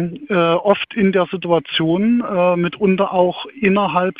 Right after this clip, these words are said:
der Spielsession. Äh, also ich, ich leite relativ schnell rein, ähm,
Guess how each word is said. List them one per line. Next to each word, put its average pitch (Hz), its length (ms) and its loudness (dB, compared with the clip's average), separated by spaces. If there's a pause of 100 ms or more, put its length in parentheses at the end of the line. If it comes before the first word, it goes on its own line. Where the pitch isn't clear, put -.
der 175 160 2
Spielsession. 185 960 0
Äh, 214 180 -4
also 180 500 0
ich, - 280 -4
ich 165 160 -4
leite 180 560 0
relativ 180 540 -2
schnell 165 340 0
rein, 165 480 2 (540)
ähm, 180 680 -2